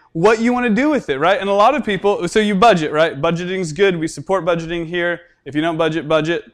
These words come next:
But what we do oftentimes is we just plan with that money. We got it. Some people have it, right? We have it.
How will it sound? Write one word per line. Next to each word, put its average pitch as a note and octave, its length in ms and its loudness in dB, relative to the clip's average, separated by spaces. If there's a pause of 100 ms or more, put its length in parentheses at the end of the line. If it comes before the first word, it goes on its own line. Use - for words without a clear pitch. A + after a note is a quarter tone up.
(1300)
But G#3+ 640 4 (1500)
what F3+ 500 0
we C4 140 2
do C4+ 260 2
oftentimes F#3+ 720 2
is G3+ 100 -2
we A3+ 160 0
just A3+ 240 -4
plan G#3 640 -2
with C#3+ 160 -6
that C#3 200 -2
money. A#2+ 280 -6
We C#3 160 -6
got D3 300 2
it. A3 160 -4 (400)
Some D3 340 -8
people D#3+ 280 -6
have D3+ 220 0
it, A3 220 -6
right? D#3+ 320 -4 (160)
We C3 160 -10
have D#3+ 240 0
it. A#3 180 -4